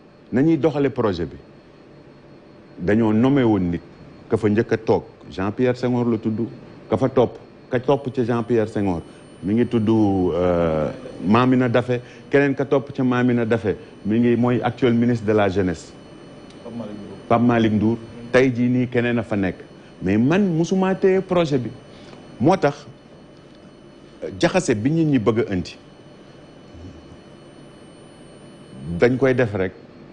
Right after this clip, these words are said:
Speaker 1: pour tooñ, wala dañ koy def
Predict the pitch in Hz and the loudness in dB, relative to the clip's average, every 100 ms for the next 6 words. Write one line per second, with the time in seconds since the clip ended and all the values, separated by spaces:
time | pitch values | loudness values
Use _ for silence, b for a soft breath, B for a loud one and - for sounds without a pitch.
0 | - - - - - - - - - - | -20 -20 -20 -20 -20 -20 -20 -20 -20 -20
1 | - - 104 - 101 82 - - - B | -10 -4 -2 2 0 0 -12 -20 -20 B
2 | B B - 104 104 139 160 147 117 - | B B 0 2 2 2 2 2 0 -6